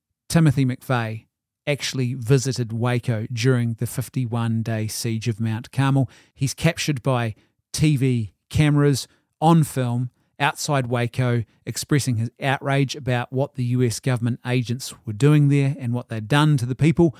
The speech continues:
inside Mount Carmel. And after the Oklahoma City bombing, McVeigh said they were motivated to carry out their terrorist attack because they were angry about the F B I actions during the siege at Ruby Ridge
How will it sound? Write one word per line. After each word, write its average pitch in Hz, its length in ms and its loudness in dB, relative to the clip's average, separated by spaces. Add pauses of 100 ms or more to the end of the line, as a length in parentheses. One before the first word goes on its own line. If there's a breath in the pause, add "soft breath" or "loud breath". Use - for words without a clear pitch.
(480 soft breath)
inside 143 760 2
Mount 135 300 0
Carmel. 180 420 4 (540)
And 131 300 0
after 143 380 0
the 127 200 -2
Oklahoma 127 540 -2
City 117 360 -6
bombing, 120 360 -4
McVeigh 127 480 -4
said 120 360 -6
they 127 140 -2
were 120 120 -2
motivated 120 540 0
to - 60 -12
carry 120 360 0
out 123 120 -6
their 123 120 -4
terrorist 117 380 -4
attack 175 340 0
because 143 360 0
they 139 180 0
were 147 180 0
angry 170 400 2
about 131 260 0
the 131 200 -6
F 165 180 4
B 196 160 4
I 175 160 6
actions 143 500 0
during 143 420 4
the 131 60 0
siege 143 460 0
at 131 240 -2
Ruby 127 340 4
Ridge 185 460 6